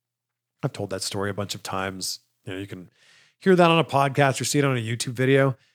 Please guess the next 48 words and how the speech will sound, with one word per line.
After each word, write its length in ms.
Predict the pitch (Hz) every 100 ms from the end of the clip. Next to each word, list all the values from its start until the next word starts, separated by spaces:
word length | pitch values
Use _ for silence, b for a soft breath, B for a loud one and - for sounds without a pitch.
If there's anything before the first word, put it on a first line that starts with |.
| _ _ _ _ _ -
I 40 |
mean, 140 | 135 135
the, 100 | 127
at, 120 | 123 -
at 120 | 131
the 60 | 139
crux 360 | - 143 -
of 60 | 143
that 140 | 120
story 360 | - - 117 113
is 100 | 110
just, 180 | 113 -
like, 140 | 117
the 120 | 117
idea 280 | 104 104 104
of, 80 | 95
like, 320 | 98 92 - _ _ _
n-, 120 | 135 131
number 320 | 117 110 117
one, 380 | 98 101 101 95 _ _
be, 340 | - 101 104 98 -
like, 140 | 98 _ _ _ -
so 400 | - 143 135 127
insanely, 520 | 131 117 135 135 131
stupidly 440 | 120 143 131 123 123
passionate 500 | - 120 - 143 131
about 240 | 123 123
something. 460 | - 120 135 156 147 b b b b b _
And 180 | 170 180
then 200 | 175 170
number 260 | 165 160 147
two, 300 | - 170 180
like, 340 | 143 123 - 120 -
don't 260 | 127 135 -
take 240 | 131 113
no 160 | 113 117
for 180 | 123
an 60 | 110
answer 420 | 110 113 - 143
and 100 | 131
just 280 | 110 - -
keep 260 | - 123 - - -
<laughs> 200 | - -
looking 380 | 175 - 160
for 260 | 117 156 151
your 220 | 131 120
way 420 | 113 107 113 139 - b b b _ -
to 420 | - 120 113